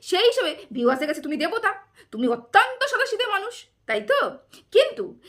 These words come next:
এই যে তোমার সাদাসিধে মানুষের পেছনে যে কালো মুখোশ আছে, এই মুখোশটা তোমার আত্মীয় স্বজন, যে তোমাদের বাড়ির পাশে থাকে, একশো মিটারের মধ্যে যে থাকে, সা-, মানে, একশো কি, আশি থেকে একশো মিটারের মধ্যে যারা থাকে,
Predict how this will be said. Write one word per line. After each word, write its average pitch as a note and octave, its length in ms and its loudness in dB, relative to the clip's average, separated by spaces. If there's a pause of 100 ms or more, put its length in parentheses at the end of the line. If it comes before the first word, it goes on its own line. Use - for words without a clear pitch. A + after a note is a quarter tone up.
(120)
এই A#4 300 4
যে B4 80 4 (160)
তোমার A#4 180 2
সাদাসিধে F4+ 640 0
মানুষের G4 320 -2
পেছনে A4 240 -6
যে G4 100 -6
কালো G4 500 4
মুখোশ F4 280 -2
আছে, B3 280 -6 (180)
এই A4+ 160 6
মুখোশটা G#4 500 2 (180)
তোমার F4 180 4
আত্মীয় D#4+ 360 2
স্বজন, G4+ 280 -8 (420)
যে G#4+ 300 4
তোমাদের G4+ 300 0
বাড়ির A#3 280 0
পাশে G4 200 0
থাকে, E4 280 -8 (220)
একশো - 360 0
মিটারের B4 420 -2
মধ্যে F4+ 280 -6
যে C4 240 -8
থাকে, B3+ 340 -10 (160)
সা-, - 160 -10
মানে, B3 180 -2
একশো A3+ 260 -4
কি, A4 120 -2
আশি - 220 0
থেকে F#4+ 200 -4
একশো E4+ 240 -2
মিটারের F4+ 300 -4
মধ্যে C#4+ 260 -6
যারা B3+ 180 -2
থাকে, C4 260 -12